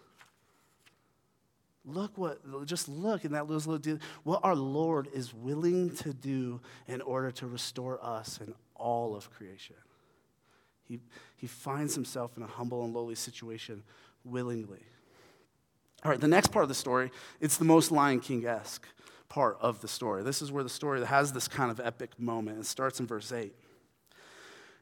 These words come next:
"And there were shepherds living out in the fields nearby, keeping watch over their flocks at night. An angel of the Lord appeared to them, and the glory of the Lord shone around them, and they were terrified.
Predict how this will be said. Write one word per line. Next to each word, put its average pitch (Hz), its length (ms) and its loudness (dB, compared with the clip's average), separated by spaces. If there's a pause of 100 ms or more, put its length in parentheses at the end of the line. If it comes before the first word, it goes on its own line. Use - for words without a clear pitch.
"And 185 100 10
there 196 80 12
were 180 80 10
shepherds 190 680 6 (420)
living 202 280 10
out 190 160 10
in 185 60 4
the 165 60 4
fields 170 400 6
nearby, 147 480 8
keeping 151 400 4
watch 147 340 8
over 147 140 -2
their 127 100 0
flocks 151 500 -2
at 120 100 -8
night. 131 260 -2 (720)
An 165 160 0
angel 196 520 10
of 147 100 4
the 147 60 2
Lord 180 320 12
appeared 233 360 0
to - 80 -2
them, 107 320 -2 (140)
and 156 100 0
the 180 60 8
glory 233 340 12
of 190 80 8
the 175 60 2
Lord 165 220 6
shone 220 440 8
around 190 440 6
them, 165 200 6 (180)
and 165 100 6
they 190 80 12
were 190 120 10
terrified. 180 760 4